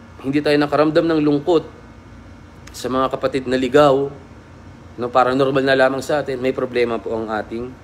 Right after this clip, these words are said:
puso. So, hanggang dito na lamang. Wallahu a'lam. Sallallahu wassalamu ala nabina Muhammad wa ala alihi wa sahbihi ajma'in.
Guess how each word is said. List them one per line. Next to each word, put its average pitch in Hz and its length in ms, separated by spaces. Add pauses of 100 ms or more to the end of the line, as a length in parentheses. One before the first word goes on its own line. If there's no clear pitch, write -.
(500)
puso. 117 480
So, 120 160
hanggang 117 320
dito 113 160
na 143 160
lamang. 165 400
Wallahu 127 400
a'lam. 147 560
Sallallahu 123 560
wassalamu 120 400
ala 123 160
nabina 120 300
Muhammad 147 480
wa 120 100
ala 127 240
alihi 123 320
wa 110 80
sahbihi 127 480
ajma'in. 139 720